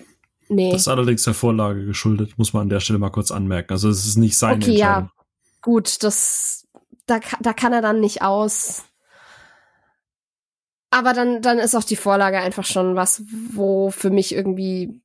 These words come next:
Speaker 1: vorprogrammiert war, dass es mir nicht gefällt. Es war sehr, sehr viel Kopf meets Tischplatte und, ähm, ich hab danach erstmal eine Comfort-Serie mit meinen Eltern geguckt, um mich wieder ein bisschen aufzubauen, weil der war wirklich, also,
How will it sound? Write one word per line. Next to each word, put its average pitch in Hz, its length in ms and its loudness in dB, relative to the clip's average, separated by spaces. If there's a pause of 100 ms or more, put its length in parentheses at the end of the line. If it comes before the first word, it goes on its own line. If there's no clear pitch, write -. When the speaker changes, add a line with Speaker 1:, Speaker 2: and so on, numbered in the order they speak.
Speaker 1:
vorprogrammiert 185 720 0
war, 180 100 -2
dass - 200 -4
es - 80 -4
mir 180 80 2
nicht 170 160 0
gefällt. 165 320 -4
Es 180 120 -6
war 202 140 0
sehr, 254 220 2
sehr 226 160 0
viel 220 280 2
Kopf - 380 -4
meets 214 280 0
Tischplatte 190 760 0
und, 175 340 -2 (400)
ähm, 180 480 0 (560)
ich - 80 -4
hab 247 120 -2
danach 220 360 2
erstmal 208 300 0
eine 202 120 0
Comfort-Serie 196 600 0
mit 175 140 -2
meinen 175 280 2
Eltern 175 300 2
geguckt, 175 460 -4
um 180 100 0
mich 190 160 0
wieder 180 140 2
ein 180 80 0
bisschen 180 240 -2
aufzubauen, 170 480 -4
weil 175 120 0
der 170 160 -2
war 170 180 -4
wirklich, - 500 -10
also, 185 340 -2